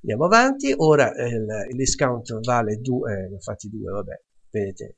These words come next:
ne ho già eliminati altri due, eh, no, va bene, ok, ho eliminato il terzo, ma andiamo avanti, elimino il, il valore uno, che sarà il penultimo, l'ultimo era zero,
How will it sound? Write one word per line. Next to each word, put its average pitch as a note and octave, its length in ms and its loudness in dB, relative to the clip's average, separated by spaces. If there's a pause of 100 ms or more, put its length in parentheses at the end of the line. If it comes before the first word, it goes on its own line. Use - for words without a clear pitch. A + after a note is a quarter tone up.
ne G#2+ 100 -10
ho F#2 40 -6
già G#2+ 160 -4
eliminati G#2 440 -6
altri D3+ 300 -6
due, A2 300 -6
eh, G2 420 -6
no, A#2+ 200 -6
va F3 100 -6
bene, A#2 220 -6
ok, - 140 -14
ho G2 140 -10
eliminato A2 420 -8
il D3+ 80 -8
terzo, D3 560 -2 (560)
ma A#2+ 100 -4
andiamo B2+ 260 2
avanti, G3+ 580 0 (600)
elimino A#2 560 -2
il, G#2+ 500 -2
il B2 80 -10
valore A2+ 280 0
uno, C#3 220 4
che - 120 2
sarà F#2+ 180 4
il G2 80 -4
penultimo, E3 560 0
l'ultimo A#2+ 340 -6
era D3+ 140 -4
zero, C#3+ 560 -2